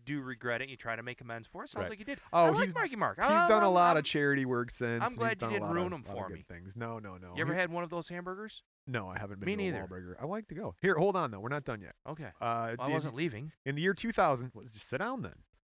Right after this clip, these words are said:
Speaker 1: I'm sitting down.
Speaker 2: Stop putting your coat on. <laughs>
Speaker 1: Why is Ben taking his penis out?
Speaker 2: Where are you going?
Speaker 1: That's weird.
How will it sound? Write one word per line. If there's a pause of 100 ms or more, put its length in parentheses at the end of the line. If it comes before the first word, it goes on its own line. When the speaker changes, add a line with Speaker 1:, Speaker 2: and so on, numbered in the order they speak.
(240)
Speaker 1:
I'm
sitting
down.
Speaker 2:
Stop
putting
your
coat
on. (280)
<laughs>
Speaker 1:
Why
is
Ben
taking
his
penis
out?
Speaker 2:
Where
are
you
going?
Speaker 1:
That's
weird.